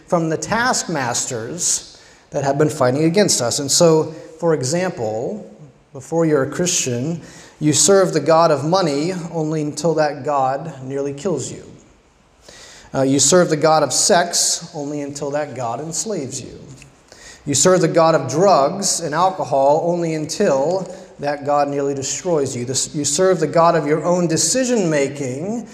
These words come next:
until decision after decision after decision ends in failure.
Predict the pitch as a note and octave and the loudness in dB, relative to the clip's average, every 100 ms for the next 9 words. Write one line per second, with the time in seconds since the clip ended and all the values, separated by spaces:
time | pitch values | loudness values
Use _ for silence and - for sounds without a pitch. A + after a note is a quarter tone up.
0 | - - D3 D3+ F#3 F#3+ F3+ F#3 E3+ E3 | -20 -6 -4 0 4 6 6 2 0 2
1 | A3 G3+ F#3+ F3+ E3+ E3+ - F#3+ E3+ E3+ | 2 2 0 -2 -2 -2 -2 -2 -2 -4
2 | D#3+ C#3+ D#3 C3+ C3+ G#3+ E3+ A2+ G#2+ C3 | -6 -8 -8 -8 -6 -4 -4 -6 -10 -12
3 | D#3+ - - - _ C3 B2+ C3 C3 D#3 | -14 -16 -20 -20 _ -6 -4 -4 -2 0
4 | A#2+ - - | 0 -2 -10